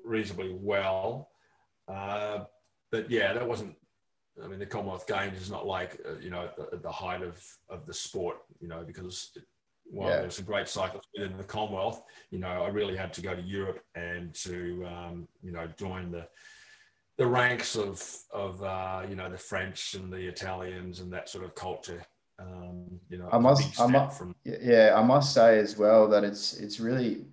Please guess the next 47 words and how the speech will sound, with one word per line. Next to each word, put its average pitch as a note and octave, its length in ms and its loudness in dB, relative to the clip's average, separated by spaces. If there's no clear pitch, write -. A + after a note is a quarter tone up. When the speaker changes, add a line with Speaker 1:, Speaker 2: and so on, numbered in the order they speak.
Speaker 2:
it's - 80 -18
quite D#3 240 6
refreshing A2+ 600 4
to G#2 120 0
hear G#2+ 440 4
from A2+ 200 0
someone A2+ 340 6
who's, G#2 300 2
who's A2 180 0
done G#2+ 300 2
so G#2+ 260 4
well G#2+ 300 4
in G2+ 100 -4
his G2 220 -8
professional G#2+ 600 0
career A2 720 6
that A2 400 6
you've A2 260 4
had A2+ 180 4
to A#2+ 120 0
work G#2 340 6
really G#2+ 360 2
hard G2 400 0
to - 100 -6
get G2+ 220 0
to - 160 -4
where F#2+ 160 2
you F2+ 180 -4
were. G2 380 2
Um, G2 280 -8
you G#2+ 100 2
weren't, G#2 340 4
you G#2+ 120 0
were G#2 100 2
saying G#2 400 0
you, G2 160 -4
you G#2 100 -2
didn't F#2+ 240 -4
get F#2 200 -2
on G#2 120 -4
your G2 100 -4
bike, F#2 340 2
you A2 80 -6
know, G2+ 140 -2
you, F#2 360 -4
you G#2+ 140 -2
didn't, G#2+ 300 -2